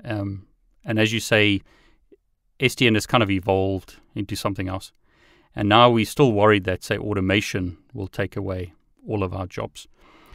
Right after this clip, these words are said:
So the first thing you said is, "You don't think all network engineers need to become programmers." Is, did I understand that right?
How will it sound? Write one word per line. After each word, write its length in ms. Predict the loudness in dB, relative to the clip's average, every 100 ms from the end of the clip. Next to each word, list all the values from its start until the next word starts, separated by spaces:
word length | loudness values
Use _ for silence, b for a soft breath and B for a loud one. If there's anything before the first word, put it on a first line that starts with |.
| b b b _
So 160 | -2
the 100 | 0
first 240 | 2 2 4
thing 120 | 4
you 120 | 4
said 260 | 2 2 2
is, 260 | -4 -8 -6
"You 160 | 2
don't 200 | 6 6
think 280 | 4 0 0 -2
all 180 | 0 2
network 360 | 0 -2 -4
engineers 600 | -2 -2 -2 -2 -4 -8
need 100 | -10
to 80 | -8
become 240 | -6 -4
programmers." 640 | -2 0 0 0 -6 -10 -12
Is, 240 | -14 -14
did 200 | -10 -4
I 60 | -2
understand 400 | -2 -2 -4 -4
that 140 | -4
right? 220 | -4 -6